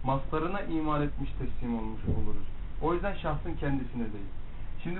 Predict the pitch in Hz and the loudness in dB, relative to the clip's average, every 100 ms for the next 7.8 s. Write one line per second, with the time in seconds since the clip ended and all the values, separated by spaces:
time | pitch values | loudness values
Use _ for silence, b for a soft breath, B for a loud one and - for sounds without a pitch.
0 | 175 180 214 226 - 233 226 190 202 220 | -2 0 0 0 2 0 2 0 2 0
1 | - - - - - - - - 151 160 | -2 -4 -4 -4 -4 -4 -4 -2 2 2
2 | 165 147 139 127 120 113 - - 110 104 | 2 0 0 2 0 0 0 0 0 0
3 | 131 143 143 - 175 175 175 147 143 120 | 0 0 -2 -2 -2 -2 -2 -2 -2 -2
4 | - - - - 123 117 113 - - 113 | -2 -4 -2 -2 -2 -2 -2 -4 -2 -2
5 | 120 202 95 - - - - 143 156 165 | -2 -2 -2 -2 -2 -4 2 2 4 2
6 | 196 202 185 175 180 - 185 202 208 185 | 0 0 -2 0 0 -2 -2 -2 -2 -2
7 | 185 202 196 165 156 156 151 139 | -2 -2 0 0 0 0 0 0